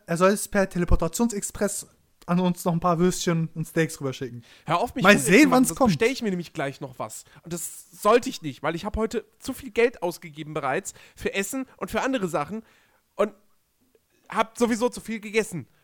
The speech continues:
Speaker 2: Und kann ich nicht noch was bestellen? Verdammt, und jetzt denk ich an bestellen und eine Pizza und krieg Hunger. Ah, Chicky, was hast du angerichtet? Okay, komm, lass uns über Spiele-Team sprechen.
Speaker 1: Okay,
Speaker 2: Ähm,
Speaker 1: Spiele-Team, äh,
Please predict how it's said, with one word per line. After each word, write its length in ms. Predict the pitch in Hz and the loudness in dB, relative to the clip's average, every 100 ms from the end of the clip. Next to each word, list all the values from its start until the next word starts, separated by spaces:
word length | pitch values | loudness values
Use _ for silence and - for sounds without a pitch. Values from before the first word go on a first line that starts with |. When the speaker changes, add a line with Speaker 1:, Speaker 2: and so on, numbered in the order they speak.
| _ _ _ _ - | _ _ _ _ -2
Speaker 2:
Und 160 | 180 180 - _ _ _ _ - | -2 -2 -20 _ _ _ _ -14
kann 140 | 208 | -4
ich 160 | 247 226 | -4 -4
nicht 160 | 240 226 | -4 -2
noch 120 | 226 | -2
was 140 | 226 | -4
bestellen? 580 | - - 240 208 160 123 _ _ _ _ _ _ | -8 -2 0 2 0 -6 _ _ _ _ _ _
Verdammt, 360 | - 214 220 208 | 2 4 4 2
und 100 | 175 | -2
jetzt 160 | 185 226 | 0 0
denk 140 | 233 | 0
ich 80 | 226 | 0
an 80 | 180 | 0
bestellen 400 | - 220 277 277 | 4 8 8 6
und 80 | |
eine 100 | 247 | 0
Pizza 540 | 208 269 - 302 302 240 | 0 0 2 4 6 6
und 100 | 226 | 0
krieg 220 | 262 - | -2 -2
Hunger. 320 | 220 196 143 _ _ - | -4 -4 -8 _ _ 0
Ah, 320 | 294 277 233 | 4 6 4
Chicky, 320 | - 302 214 | 2 2 2
was 160 | 170 214 | 0 -2
hast 120 | - | -4
du 60 | |
angerichtet? 540 | 208 202 156 143 147 - | -4 -4 -6 -8 -10 -14
Okay, 240 | 190 233 | -12 -12
komm, 220 | 196 226 160 - - | -2 -2 -2 -8 -2
lass 160 | 226 294 | -2 0
uns 120 | 220 | -4
über 140 | 226 | -2
Spiele-Team 880 | 220 - 226 175 - - 202 160 131 | -2 -2 0 0 -2 -8 -6 -4 -8
sprechen. 380 | - 175 135 120 - - | -8 -2 -2 -4 -18 -6
Speaker 1:
Okay, 280 | 170 220 - | 2 2 2
Speaker 2:
Ähm, 320 | 180 165 165 160 | -2 2 4 4
Speaker 1:
Spiele-Team, 220 | 180 160 | 0 0
äh, 280 | 160 156 | 0 0